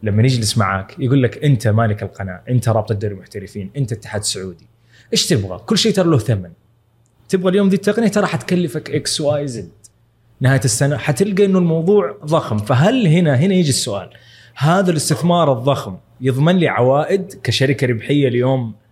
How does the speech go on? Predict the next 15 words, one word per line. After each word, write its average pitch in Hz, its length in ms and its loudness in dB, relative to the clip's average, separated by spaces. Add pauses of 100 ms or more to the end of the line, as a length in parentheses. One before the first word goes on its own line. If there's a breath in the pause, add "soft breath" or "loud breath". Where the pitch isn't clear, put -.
(160)
الدوري 120 320 0
صار 117 280 0
ربحي، 123 240 0
منتج 117 460 0
ربحي، 107 300 -6
في 113 340 -8
اشتراكات 110 720 -4 (460 soft breath)
وفي 117 160 -2
فلوس 117 320 0
بتندفع 110 380 0
للأندية 151 260 0
ولا 151 320 2
لا 151 180 -2
ما 131 160 0
يغطي؟ 120 500 -2